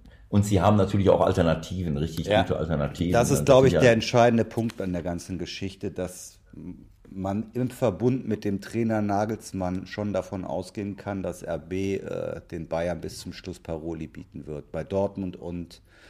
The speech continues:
Speaker 2: äh, dein Gladbacher bin ich ehrlich gesagt nicht so ganz sicher, aber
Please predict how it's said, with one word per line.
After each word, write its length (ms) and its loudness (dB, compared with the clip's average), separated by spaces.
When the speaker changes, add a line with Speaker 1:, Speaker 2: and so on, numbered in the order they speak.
Speaker 2:
äh, 200 6
dein 260 6
Gladbacher 500 4
bin 160 2
ich 180 -4
ehrlich 300 -2
gesagt 340 -2
nicht 180 -4
so 120 -2
ganz 340 0
sicher, 460 2
aber 680 2